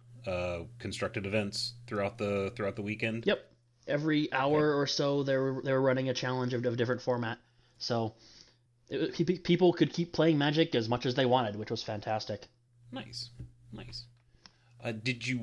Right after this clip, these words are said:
Speaker 1: work on Friday?
Speaker 2: I did
Speaker 1: Or was
Speaker 2: not.
Speaker 1: it Saturday, Sunday?
Speaker 2: I was only,
Speaker 1: Okay.
Speaker 2: unfortunately, on Saturday and Sunday. Could not afford the vacation time. <laughs>
Speaker 1: <laughs> That is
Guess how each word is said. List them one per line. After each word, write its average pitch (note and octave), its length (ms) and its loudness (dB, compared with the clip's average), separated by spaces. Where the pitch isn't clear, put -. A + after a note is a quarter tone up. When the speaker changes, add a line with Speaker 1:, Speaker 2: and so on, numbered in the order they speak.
Speaker 1:
work A2+ 240 -4
on E3 140 4
Friday? F3+ 460 4
Speaker 2:
I E3 100 4
did F3+ 160 6
Speaker 1:
Or D3 40 2
was C#3 40 2
Speaker 2:
not. C3 340 4
Speaker 1:
it F#2+ 80 -2
Saturday, F#2+ 280 2
Sunday? F2 240 -4
Speaker 2:
I C#3 60 -2
was C3+ 100 0
only, C#3 160 0
Speaker 1:
Okay. C3 40 0
Speaker 2:
unfortunately, B2+ 440 -2
on B2 200 0
Saturday B2 420 4
and A#2 100 0
Sunday. A#2 380 2
Could B2 120 0
not A#2 100 0
afford A#2 240 0
the A#2 40 -4
vacation A2+ 420 -2
time. G#2+ 220 -6
<laughs> - 0 -
Speaker 1:
<laughs> - 1400 0
That B2+ 300 -2
is B2+ 440 -2